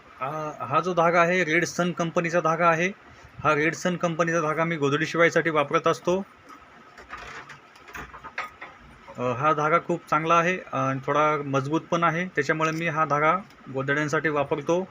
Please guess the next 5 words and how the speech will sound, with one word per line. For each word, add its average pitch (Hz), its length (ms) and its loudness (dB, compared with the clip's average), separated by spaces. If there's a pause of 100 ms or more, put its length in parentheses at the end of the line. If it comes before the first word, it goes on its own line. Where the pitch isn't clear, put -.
(2750)
दुकानावरती 156 580 0
आपल्याला 160 280 2
ही 160 300 2
एक 160 120 0
रीळ 156 260 2